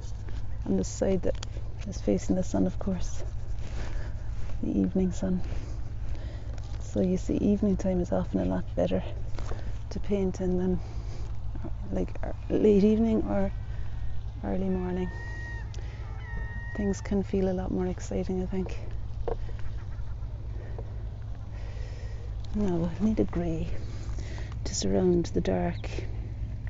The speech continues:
'cause it's not white, that cabin is not white. But before surrounding the dark, I'm gonna make the dark a little bit more dominant. Eyes half closed, I think those cabin walls,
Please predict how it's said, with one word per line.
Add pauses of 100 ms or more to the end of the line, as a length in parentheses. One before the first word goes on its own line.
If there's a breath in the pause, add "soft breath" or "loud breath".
(440)
'cause
it's
not
white,
that
cabin
is
not
white. (1400 loud breath)
But
before
surrounding
the
dark,
I'm
gonna
make
the
dark
a
little
bit
more
dominant. (600 loud breath)
Eyes
half
closed,
I
think
those
cabin
walls,